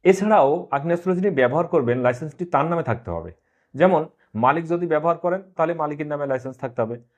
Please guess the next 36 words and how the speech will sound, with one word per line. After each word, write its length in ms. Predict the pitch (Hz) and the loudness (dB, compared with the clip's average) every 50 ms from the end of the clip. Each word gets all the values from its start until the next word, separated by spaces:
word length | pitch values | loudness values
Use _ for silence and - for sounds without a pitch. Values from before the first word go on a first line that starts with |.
| _ _ | _ _
আবার 340 | - 156 180 190 156 135 135 143 - _ _ _ _ _ _ _ _ _ _ _ _ _ - | -2 0 4 4 4 4 2 -2 -8 _ _ _ _ _ _ _ _ _ _ _ _ _ -8
অনেক 240 | 147 156 180 202 190 | -6 -4 -4 -4 -2
ক্ষেত্রে 360 | - 202 190 185 160 151 143 | -2 -2 -2 0 0 0 2
বা 160 | 135 135 131 | 4 4 4
অন্য 300 | 131 - 151 170 185 208 | 4 2 0 -2 -2 0
কোনো 180 | - 220 214 202 | 0 0 0 0
ক্ষেত্রে 300 | - 185 175 - 156 147 | 0 -2 -2 0 0 -2
যদি 180 | 139 151 147 | 0 0 2
আগ্নেয়াস্ত্রটি 680 | 151 147 151 156 160 - - 175 175 185 165 139 143 - _ - | 2 2 0 -2 -4 -4 -4 -4 -2 -2 -2 -2 -4 -8 _ -14
মালিকের 640 | 104 101 117 127 143 160 170 165 - 185 180 170 | -8 -2 0 2 2 2 2 0 2 2 2 4
যে 80 | 156 170 | 2 2
দেহরক্ষী 440 | 151 143 151 170 175 170 170 156 123 | 4 6 6 6 6 4 2 0 -4
থাকে, 320 | - 98 90 - - 92 | -4 -4 -6 -8 -8 -10
অর্থাৎ 220 | 98 113 - 139 - - - _ - | -8 -4 -4 -4 -4 -6 -10 _ -8
ইংরেজিতে 340 | 151 147 156 160 156 170 | -4 -2 -2 0 0 0
আমরা 140 | 160 160 160 | 0 2 2
যেটি 180 | 156 156 156 156 | 2 0 0 0
বলি 160 | 151 160 156 | 0 0 0
বডিগার্ড, 600 | 143 135 139 139 139 131 113 104 92 82 78 - - - _ _ _ _ _ _ _ _ _ _ _ _ _ _ _ - | 4 4 4 4 4 4 2 2 0 0 -4 -12 -20 -20 _ _ _ _ _ _ _ _ _ _ _ _ _ _ _ 2
তার 200 | 135 135 147 156 | 4 4 4 4
নামে 340 | 165 160 160 165 165 160 - - - - 143 127 | 2 0 0 0 -2 -4 -8 -14 -16 -14 -6 -2
যদি 200 | 147 165 170 180 | -2 -2 0 2
বডিগার্ড 360 | 143 147 151 170 175 180 160 | 4 4 4 4 2 2 2
ব্যবহার 260 | 160 156 160 175 175 | 2 2 2 2 0
করেন, 260 | 160 180 175 196 202 | 0 -2 -2 -2 -4
তাহলে 320 | 196 _ - 143 147 151 156 | -6 _ -2 0 0 0 -2
তো 120 | 156 165 | -4 -6
কিন্তু 260 | 160 170 165 165 202 | -8 -8 -6 -4 -2
লাইসেন্সটি 580 | 180 151 135 131 - 160 - - 226 247 254 - _ _ 110 | 0 0 0 -2 -4 -8 -8 -10 -12 -12 -12 -14 _ _ -2
বডিগার্ডের 400 | 110 123 123 123 127 131 135 139 | 0 2 2 2 2 0 0 -2
নামে 180 | 151 151 180 196 | -2 -4 -4 -6
থাকতে 340 | - - 110 - - - | -6 -8 -8 -8 -8 -10
হবে। 180 | 90 85 82 85 80 _ _ _ _ _ _ _ _ _ | -10 -10 -10 -12 -18 _ _ _ _ _ _ _ _ _
তো 80 | - - _ - | -20 -12 _ 2
এটাই 260 | 170 175 185 208 202 | 2 4 4 4 2
ছিল 280 | 202 - 165 139 147 | 2 0 0 0 0